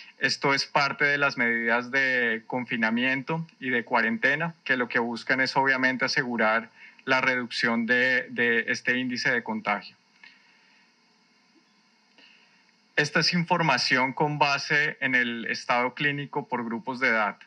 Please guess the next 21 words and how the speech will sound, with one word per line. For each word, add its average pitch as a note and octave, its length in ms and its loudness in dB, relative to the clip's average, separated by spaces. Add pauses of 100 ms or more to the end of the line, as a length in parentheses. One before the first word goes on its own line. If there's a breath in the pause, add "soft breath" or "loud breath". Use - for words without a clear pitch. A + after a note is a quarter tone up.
(360 soft breath)
Algunos C3+ 460 -2
puntos, D#3+ 680 -4
eh, C3 380 2
para B2 240 2
tener A#2+ 260 2
en C3 120 -2
cuenta D3 360 0
que - 80 -4
es C3+ 120 -4
información C#3 580 -2
complementaria B2+ 720 2
a - 20 2
la C#3+ 140 2
que - 80 -2
ha A2+ 80 2
presentado B2+ 960 0 (140)
la, A#2+ 580 2
la, A2+ 580 0
la B2 180 0
doctora A#2+ 380 0
Lourdes. B2 520 -4